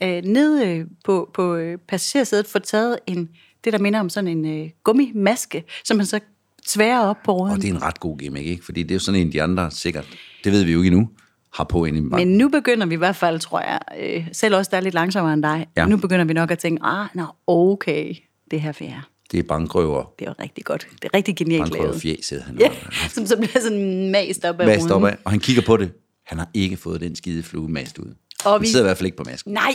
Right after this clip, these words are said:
Speaker 1: og vi klipper til døren igen, og nu er der altså virkelig råb og tumult inde på
Speaker 2: Ja,
Speaker 1: den
Speaker 2: det
Speaker 1: bank
Speaker 2: går ikke
Speaker 1: der.
Speaker 2: godt derinde.
Speaker 1: Nej, det gør det ikke. Det gør
Speaker 2: Der er
Speaker 1: det
Speaker 2: ikke julestemning.
Speaker 1: <laughs> Nej. Ej,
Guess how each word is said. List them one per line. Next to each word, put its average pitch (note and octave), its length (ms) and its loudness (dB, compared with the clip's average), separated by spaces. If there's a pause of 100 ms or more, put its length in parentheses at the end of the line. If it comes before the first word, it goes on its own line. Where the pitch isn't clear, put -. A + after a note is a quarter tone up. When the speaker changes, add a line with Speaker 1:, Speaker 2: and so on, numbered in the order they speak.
Speaker 1:
og F3 100 -6
vi G3 40 -6
klipper C4 260 0
til A3 160 -8
døren A#3+ 220 2
igen, G3+ 260 0
og G#3+ 60 0
nu A3 60 2
er B3+ 40 2
der B3+ 80 4
altså - 160 -2
virkelig E3+ 340 2
råb E3 180 0 (120)
og E3 200 2
tumult F#3+ 300 -2
inde D#3+ 160 -6
på C#3 60 4
Speaker 2:
Ja, A#2+ 80 6 (100)
Speaker 1:
den - 20 -12
Speaker 2:
det F3 80 -6
Speaker 1:
bank G2 100 0
Speaker 2:
går A2+ 140 6
ikke G#2 80 2
Speaker 1:
der. - 60 -4
Speaker 2:
godt G#2 140 2
derinde. - 180 -8
Speaker 1:
Nej, G3 140 -4 (100)
det - 80 -20
gør G#3 80 -4
det F3+ 60 -8
ikke. E3 140 -16 (140)
Det - 80 -12
gør C#4+ 60 2
Speaker 2:
Der D4+ 60 4
er G#3 40 6
Speaker 1:
det G3+ 60 4
Speaker 2:
ikke F#2+ 100 -4
julestemning. E2 520 -4 (280)
Speaker 1:
<laughs> - 200 -12
Nej. D4 240 0 (880)
Ej, F3+ 120 0